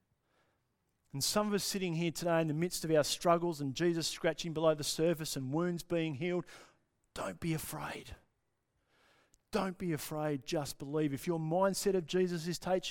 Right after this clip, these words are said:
ta-, changing, don't be afraid, just believe. If you're not sure how this is gonna look at home, don't be afraid, just believe. Listen to him.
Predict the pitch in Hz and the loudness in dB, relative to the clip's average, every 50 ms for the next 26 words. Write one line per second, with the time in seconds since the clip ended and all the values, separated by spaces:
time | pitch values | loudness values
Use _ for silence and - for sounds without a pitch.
0 | 196 - - - 185 185 185 - - - - 185 196 202 196 - 208 190 - - | -8 -10 -6 -4 -2 -2 -2 -4 -8 -6 -2 0 0 0 0 -2 -4 -6 -8 -12
1 | - _ _ - 202 185 196 190 180 - 180 160 139 - - 175 170 175 170 160 | -18 _ _ -2 0 0 0 -2 -4 -2 -2 -2 -2 -4 -4 -2 0 0 0 0
2 | 143 - - - _ _ - - 196 190 165 - - - 160 147 160 175 175 185 | -2 -4 -8 -16 _ _ -4 -2 -2 -2 -2 -4 -8 -8 -8 -6 -4 -4 -4 -4
3 | 180 156 127 - - - - - _ _ _ _ _ _ _ _ _ _ _ _ | -4 -6 -8 -10 -12 -16 -16 -18 _ _ _ _ _ _ _ _ _ _ _ _
4 | _ _ _ _ _ _ - - 208 214 220 196 - - - 202 208 202 185 185 | _ _ _ _ _ _ -4 0 2 2 2 2 0 2 4 4 6 6 6 6
5 | 175 175 196 180 180 170 160 - 190 180 170 165 165 170 165 175 208 226 - 185 | 6 4 4 0 -2 -4 -2 0 0 2 2 0 0 0 2 2 2 4 4 0
6 | 160 139 151 185 202 208 214 208 - - - - _ - 208 202 202 214 196 - | 0 2 2 2 2 2 2 0 -4 -8 -16 -20 _ 0 2 2 2 2 0 -2
7 | 202 190 175 151 - - - 190 190 190 190 175 - - - - - _ - 135 | 0 0 0 0 0 0 2 4 4 6 4 4 2 -2 -8 -20 -20 _ -2 2
8 | 185 190 185 170 - - - 160 147 156 165 180 185 175 160 165 - - - - | 2 2 2 2 -2 -4 -6 -4 -2 -2 0 0 0 -2 -4 -8 -14 -16 -16 -14
9 | - - - _ _ _ _ _ _ _ _ _ _ _ _ _ _ _ _ _ | -16 -18 -20 _ _ _ _ _ _ _ _ _ _ _ _ _ _ _ _ _
10 | _ _ _ _ - 151 160 196 208 - - 214 - 202 190 180 190 196 202 180 | _ _ _ _ -4 0 2 2 4 2 2 0 2 2 2 2 2 0 0 -2
11 | 147 131 | -6 -8